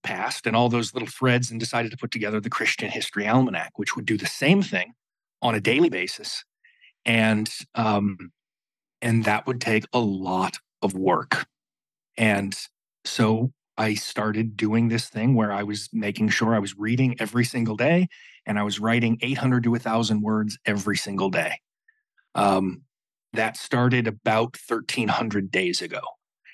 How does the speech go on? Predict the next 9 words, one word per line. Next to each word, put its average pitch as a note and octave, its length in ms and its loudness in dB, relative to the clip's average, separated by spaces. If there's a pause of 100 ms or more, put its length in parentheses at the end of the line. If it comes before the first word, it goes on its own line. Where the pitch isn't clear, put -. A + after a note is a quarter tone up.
(160)
and G2+ 160 0
I've G2 180 -2
been G2+ 160 0
doing G2 280 -2
it F#2 100 -2
ever E2+ 180 -2
since. - 400 -6 (880)
So B2+ 480 2 (400)
there's C3 300 2